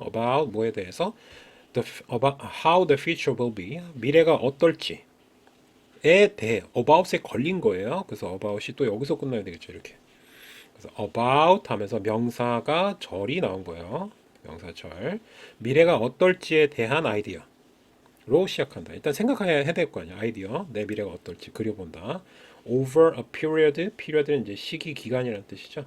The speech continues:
음. 자, 한, 아, over a period time, 음, 한동안, 음, 우리가 refine, 다듬고요. perfect, 완성시킨다. 그 vision,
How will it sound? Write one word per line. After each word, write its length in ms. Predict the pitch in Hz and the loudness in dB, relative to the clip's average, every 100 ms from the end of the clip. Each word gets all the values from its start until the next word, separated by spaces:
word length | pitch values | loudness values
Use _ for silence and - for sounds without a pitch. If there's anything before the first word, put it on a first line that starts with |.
| - 92 | -14 -20
음. 120 | 82 _ _ _ - - - - - _ | -20 _ _ _ -20 -20 -20 -20 -20 _
자, 100 | - | -14
한, 520 | 113 - 175 185 180 - | -12 -6 -2 -2 -4 -4
아, 260 | 127 113 110 | -2 -2 0
over 380 | 131 127 151 139 | 0 6 4 4
a 80 | 123 - | -6 -2
period 300 | 156 143 120 | 2 2 0
time, 560 | - 113 104 147 214 233 | -8 -6 -4 -4 -6 -8
음, 260 | 90 80 80 | -14 -16 -16
한동안, 640 | - 156 151 139 160 240 - _ | -12 0 4 4 4 0 -6 _
음, 240 | - - - - - - - _ - | -20 -20 -20 -20 -20 -20 -20 _ -6
우리가 520 | 113 120 151 196 - | -2 2 4 4 2
refine, 720 | 123 139 139 135 110 123 196 180 _ _ - | 0 -2 2 2 4 2 -2 -12 _ _ -2
다듬고요. 600 | 120 143 139 139 131 165 | 2 2 2 0 0 0
perfect, 520 | - 135 151 147 - | -4 -2 -2 -2 -2
완성시킨다. 960 | 110 147 160 147 - 123 107 95 92 85 _ _ _ _ | 0 2 0 -6 -8 -8 -8 -10 -10 -14 _ _ _ _
그 100 | - | -10
vision, 460 | 104 135 110 107 | -2 -2 0 -2